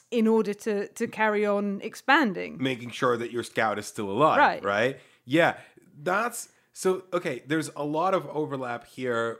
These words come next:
Speaker 2: with Normandy.
Speaker 1: Yes.
Speaker 2: Apart from the tanks, but, you know, much of it is very similar.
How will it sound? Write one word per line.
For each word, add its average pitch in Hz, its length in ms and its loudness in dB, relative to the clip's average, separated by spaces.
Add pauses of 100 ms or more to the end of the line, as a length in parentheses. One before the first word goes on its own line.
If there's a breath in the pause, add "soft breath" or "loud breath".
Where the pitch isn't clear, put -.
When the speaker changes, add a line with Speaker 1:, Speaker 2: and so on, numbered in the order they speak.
Speaker 2:
with 98 440 -2 (720)
Normandy. 131 880 0
Speaker 1:
Yes. - 400 -6 (500)
Speaker 2:
Apart 180 340 0
from 131 100 -8
the 110 80 -8
tanks, 131 560 -4
but, - 260 -10
you 156 100 -2
know, 131 140 0
much 160 300 -2
of 156 100 -4
it 147 120 -6
is 113 140 -6
very 135 280 -4
similar. 123 460 -6